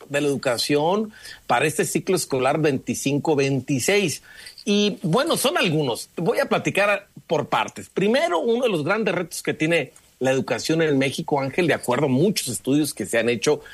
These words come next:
no solo en México, sino a nivel internacional, pues tiene que ver con el, el logro de los aprendizajes equitativos tras la pandemia, Ángel. O sea, es decir, cómo, cómo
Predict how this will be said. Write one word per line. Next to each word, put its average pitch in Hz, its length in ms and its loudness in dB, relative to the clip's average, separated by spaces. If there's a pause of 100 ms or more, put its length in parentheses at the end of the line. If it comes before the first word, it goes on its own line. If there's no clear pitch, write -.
(220)
no 131 300 4
solo 147 260 2
en 139 100 2
México, 120 360 -2
sino 110 180 -2
a 104 40 -2
nivel 107 260 2
internacional, 131 840 0 (400)
pues 165 160 0
tiene 240 200 2
que 214 120 2
ver 233 200 0
con 220 200 0
el, 147 240 -4 (280)
el 156 120 0
logro 196 260 2
de 220 60 2
los 170 180 -4
aprendizajes 156 800 -4
equitativos 170 920 -2 (400)
tras 147 300 0
la 135 280 0
pandemia, 127 720 0
Ángel. 92 340 -10 (180)
O - 60 -4
sea, 190 160 0
es 185 120 0
decir, 214 200 -2
cómo, 226 400 0 (520)
cómo 233 300 -2